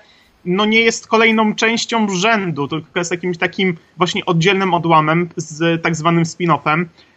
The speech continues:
Dlatego, żeby jeszcze bardziej ten film oddzielić do te-, od tego Star Warsowego spójnego uniwersum, no muzyka brzmi nieco inaczej i moim zdaniem,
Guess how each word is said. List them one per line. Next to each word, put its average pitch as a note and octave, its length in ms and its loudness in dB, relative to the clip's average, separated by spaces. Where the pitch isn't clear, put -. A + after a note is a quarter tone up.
Dlatego, G#3+ 420 2
żeby G3 260 -2
jeszcze G#3 320 -2
bardziej G3+ 340 0
ten G3 140 -4
film F#3 220 -6
oddzielić F3 380 -2
do F3 120 -2
te-, F3+ 220 0
od E3+ 160 -4
tego F3 220 0
Star E3+ 240 -2
Warsowego E3 540 0
spójnego E3+ 460 0
uniwersum, E3 720 2
no B3 260 4
muzyka A#3+ 560 2
brzmi G#3 440 0
nieco A#3 280 -4
inaczej F3 600 0
i E3 60 -4
moim G3+ 320 0
zdaniem, G3+ 540 -2